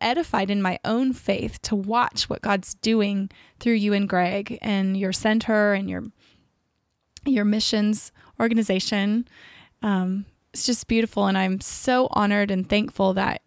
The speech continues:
you said yes to come and share with everyone here, because I think they all need to hear that message, that it's just that, that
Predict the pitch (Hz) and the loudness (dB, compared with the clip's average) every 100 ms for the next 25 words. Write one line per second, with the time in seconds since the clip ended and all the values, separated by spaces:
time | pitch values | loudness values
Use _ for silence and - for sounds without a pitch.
0 | - - 202 208 208 208 - _ _ - | -12 -8 0 2 2 -2 -8 _ _ -10
1 | - 233 247 220 233 240 - 208 214 208 | -2 0 2 2 2 0 -4 -4 0 0
2 | 202 - 196 190 185 196 202 202 196 170 | 0 2 2 2 2 0 0 2 2 0
3 | 170 202 170 175 208 208 202 - - - | -2 -2 0 0 -2 -2 -2 -6 -14 -20
4 | - - 220 277 262 - _ - 220 254 | -18 -8 0 0 0 -10 _ 0 2 4
5 | 294 269 226 202 233 254 220 - 233 349 | 4 2 0 0 2 2 0 -2 -2 -2
6 | - - - - 214 214 - - 330 415 | -4 -6 -6 -6 -4 -4 -6 -2 -2 -2
7 | - 254 220 - - - - - - _ | -2 0 0 -4 -20 -20 -20 -20 -20 _
8 | - 226 233 | -6 0 0